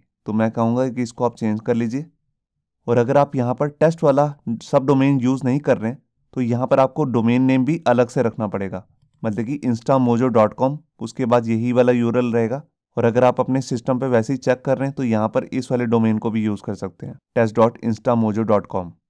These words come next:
ये सब कुछ मैंने आपको इंस्टॉलेशन स्टेप्स वाली फाइल के अंदर सब कुछ बता रखा है, यहाँ पे आप देख सकते हैं।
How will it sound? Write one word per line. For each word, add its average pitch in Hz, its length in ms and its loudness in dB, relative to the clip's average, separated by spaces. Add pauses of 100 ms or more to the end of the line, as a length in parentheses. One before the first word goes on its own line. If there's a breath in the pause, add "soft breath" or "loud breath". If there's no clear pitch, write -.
(260)
ये 120 100 -4
सब 117 180 -8
कुछ 135 220 -6
मैंने 123 180 2
आपको 120 260 -2
इंस्टॉलेशन 117 580 -2
स्टेप्स 127 320 0
वाली 123 160 2
फाइल 117 220 0
के 117 100 -6
अंदर 120 160 -2
सब 117 200 -8
कुछ 120 220 -6
बता 107 200 -2
रखा 104 260 -4
है, 135 120 -12 (160)
यहाँ 104 120 -6
पे 110 80 -4
आप 104 100 -2
देख 101 180 -8
सकते 113 280 -10
हैं। 139 120 -10